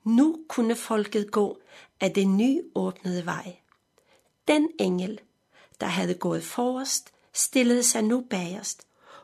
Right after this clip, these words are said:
og beskyttede hele folket imod faraos hær. Dette var langt over, hvad et menneske kan udtænke. Her fandt en guddommelig indgriben sted.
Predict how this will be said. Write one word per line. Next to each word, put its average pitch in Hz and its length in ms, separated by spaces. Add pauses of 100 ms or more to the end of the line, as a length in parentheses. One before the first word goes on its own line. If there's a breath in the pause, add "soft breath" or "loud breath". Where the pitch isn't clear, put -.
og 180 140
beskyttede 185 880
hele 277 520
folket 196 600 (140)
imod 208 240
faraos 180 600
hær. - 380 (1080 soft breath)
Dette 240 400 (300 soft breath)
var 180 100
langt 214 600 (100)
over, 180 340 (240)
hvad - 220
et 180 140
menneske 196 600
kan 190 320
udtænke. - 680 (560 loud breath)
Her 277 340 (240)
fandt 196 440 (220)
en 185 140
guddommelig 233 800 (160)
indgriben 180 640
sted. 165 320